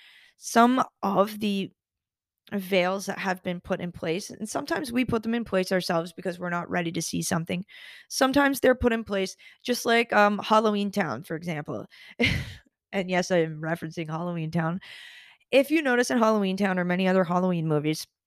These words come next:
there's a veil between the worlds, and that veil exists to protect people and energy <laughs> of the other worlds from one another. And so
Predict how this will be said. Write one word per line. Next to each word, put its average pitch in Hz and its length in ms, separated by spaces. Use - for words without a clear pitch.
there's 196 180
a 208 60
veil 185 260
between 185 400
the 180 80
worlds, 196 380
and 180 100
that 185 160
veil 185 420
exists 196 760
to 220 180
protect - 640
people 226 540
and 208 340
energy 190 640
<laughs> - 120
of 226 680
the 208 140
other 202 200
worlds 196 380
from 196 380
one 190 240
another. 190 400
And 208 200
so 208 360